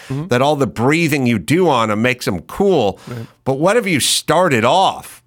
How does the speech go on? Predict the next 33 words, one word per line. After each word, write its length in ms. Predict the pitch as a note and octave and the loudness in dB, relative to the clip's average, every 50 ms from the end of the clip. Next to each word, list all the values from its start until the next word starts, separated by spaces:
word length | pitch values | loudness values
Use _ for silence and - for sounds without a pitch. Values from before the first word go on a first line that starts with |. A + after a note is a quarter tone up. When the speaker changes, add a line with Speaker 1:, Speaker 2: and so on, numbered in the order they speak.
| _ _ _ _ _ _ _ _ _ - | _ _ _ _ _ _ _ _ _ -6
Speaker 2:
with 340 | C3+ C3+ C3+ A#2+ A#2+ - - | -2 0 0 0 -2 -4 -4
a 120 | A2+ G#2+ F#2 | -4 -4 -4
Pantera 1000 | - - - C3 B2+ B2 A#2 G#2+ - - - A2 G#2 G2+ G2+ F#2+ E2+ D2 C2+ - _ _ _ - _ _ _ _ - A#2 | -6 -6 -4 -4 -2 -2 -2 -4 -6 -4 -2 -2 0 2 2 0 0 -2 -4 -8 _ _ _ -20 _ _ _ _ -4 -4
or 60 | A#2 | -2
what 160 | A#2+ C#3 D3+ | 0 0 0
if 100 | - D3 | 0 -2
you 220 | D#3+ D#3+ D3 C#3 B2+ | -2 -2 -2 -2 -2
started 520 | - - - - D3+ C#3 C#3+ C3 B2+ A#2+ B2+ | -4 -8 -4 -2 0 0 0 0 0 0 2
off 260 | C3+ C#3+ C#3+ C3 - | 2 2 0 0 -2
with 120 | A#2 G2+ | -2 -2
a 60 | A2 | 0
nine 340 | G#2 G#2+ G#2+ G2+ G#2+ G#2+ G2 | 0 0 0 0 0 -2 -2
eleven? 380 | F#2+ F#2+ G2 G2 F#2+ E2+ F2 D#2 | -2 -2 0 -2 -2 -2 -4 -4
Or 80 | F2 | -2
what 120 | G#2 B2+ C#3+ | -2 -2 -2
if 100 | C#3 C3+ | -2 -4
you 60 | B2+ | -6
started 300 | - - D3 D3 C#3 C3 | -4 -2 0 0 2 2
off 200 | B2 B2+ A#2+ - | 0 0 0 -2
with 120 | A2+ G2 | -2 -2
a 80 | G2 F2 | -2 -4
Jag? 680 | D2+ D2 - - A#2+ A#2+ B2+ B2+ B2 G#2 D#2+ D2+ - - _ _ - - - - - _ | -4 -4 -2 0 0 2 2 0 0 -2 -4 -8 -12 -20 _ _ -20 -20 -20 -20 -20 _
You 120 | - C#3+ C#3 | -4 -2 -2
know, 240 | C3+ A#2 A2+ - - - | -2 -2 -4 -8 -6 -2
what 140 | B2 D3+ F3+ | 0 0 0
if 80 | F#3+ | 0
you 80 | G3+ - | 0 -2
start 300 | - - F3 D#3+ C#3+ C3 | -2 0 0 0 2 2
off 220 | C#3 E3 F3+ - C#3 | 2 2 0 -2 -4
with 100 | B2 - | -4 -4
something 520 | - - - C#3+ C#3+ C#3 - C#3+ C3 B2 | -2 -2 -2 -2 -2 -2 -2 -2 0 0
with, 200 | A#2+ A#2 - - | -2 -2 -2 -2
or, 200 | A#2+ B2 A2+ | -2 -2 -2